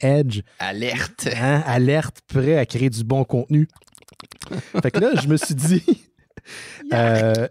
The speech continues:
Speaker 1: est-ce que tu connais le compte Instagram de Celui qui le dit ?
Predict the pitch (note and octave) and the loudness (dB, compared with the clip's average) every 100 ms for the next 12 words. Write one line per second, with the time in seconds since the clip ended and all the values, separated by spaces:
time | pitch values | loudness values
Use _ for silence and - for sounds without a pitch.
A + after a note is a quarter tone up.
0 | - C3+ - G#3 - - - B2 A2 A#2+ | -2 -4 -2 -4 -4 -4 0 2 2 2
1 | D3 - - - G#2 G#2 - G3+ G3 D3 | 0 -2 -8 -4 -2 -2 0 -2 0 -2
2 | - A2+ F#2 F2 G2+ A2 G2 G2+ G#2 - | 0 -4 -4 -4 -2 -2 0 -2 -2 -6
3 | _ - - - E3 C#3 C#3 F3+ - - | _ -18 -6 0 0 0 -2 -4 -6 -2
4 | C3 G#2 D#2+ E2+ F#2+ - | 0 0 -2 -10 -12 -14